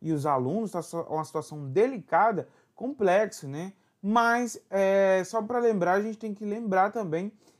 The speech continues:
que houve uma escola reformada, é, em, no, na, na gestão passada, na administração do prefeito Roberto, houve uma escola reformada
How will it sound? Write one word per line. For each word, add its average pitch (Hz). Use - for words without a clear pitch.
que 233
houve 254
uma 285
escola 233
reformada, 185
é, 127
em, 127
no, 135
na, 135
na 127
gestão 131
passada, 120
na 143
administração 131
do 135
prefeito 131
Roberto, 127
houve 165
uma 208
escola 208
reformada 175